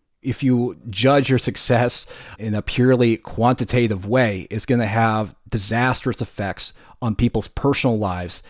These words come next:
and society in general. So I think that we need to take more seriously the more qualitative impacts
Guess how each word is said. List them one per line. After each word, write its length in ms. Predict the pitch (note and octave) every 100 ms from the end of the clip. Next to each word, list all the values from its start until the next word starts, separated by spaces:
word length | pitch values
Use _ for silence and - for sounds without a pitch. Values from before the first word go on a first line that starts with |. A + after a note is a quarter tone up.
| - -
and 360 | A#2 A2 G#2+ -
society 560 | - - G#2+ G#2 F#2+
in 80 | F#2+
general. 540 | F#2+ G#2 G2+ E2+ E2+ _
So 420 | - G#2 F#2+ F#2+
I 160 | - F#2+
think 240 | - G#2+
that 240 | - G2 - - - -
we 100 | A2+
need 160 | A2+ A2+
to 180 | A2+ G#2
take 300 | - B2+ -
more 100 | A2+
seriously 540 | - A#2+ A2 - G2+
the 100 | F#2+
more 380 | G#2 A2 A2 G#2+
qualitative 760 | - - A#2+ A#2+ A#2+ G#2+ G2+ F#2
impacts 600 | A#2+ B2+ - G#2 - -